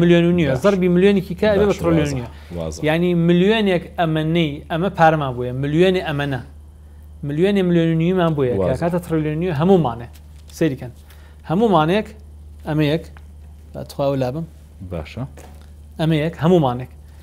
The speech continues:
Speaker 1: ئەمە دوو، ئەمە سێ، ئەمە چوار، ئەمە پێنج، ئەمە شەش، ئەمە حەوت، ئەمە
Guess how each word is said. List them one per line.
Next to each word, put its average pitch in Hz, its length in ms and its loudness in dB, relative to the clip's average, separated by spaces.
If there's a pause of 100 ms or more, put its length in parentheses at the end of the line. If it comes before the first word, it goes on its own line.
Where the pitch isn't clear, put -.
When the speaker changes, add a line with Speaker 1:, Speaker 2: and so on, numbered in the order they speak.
(160)
Speaker 1:
ئەمە 156 260 2
دوو، 165 180 -2 (1040)
ئەمە 147 160 -4 (100)
سێ، 170 140 2 (1000)
ئەمە 143 260 -6
چوار، 175 240 4 (1000)
ئەمە 147 260 -4
پێنج، 190 240 2 (1000)
ئەمە 135 180 -8 (100)
شەش، 180 200 0 (1000)
ئەمە 135 180 -6 (100)
حەوت، 196 260 0 (2000)
ئەمە 143 180 -8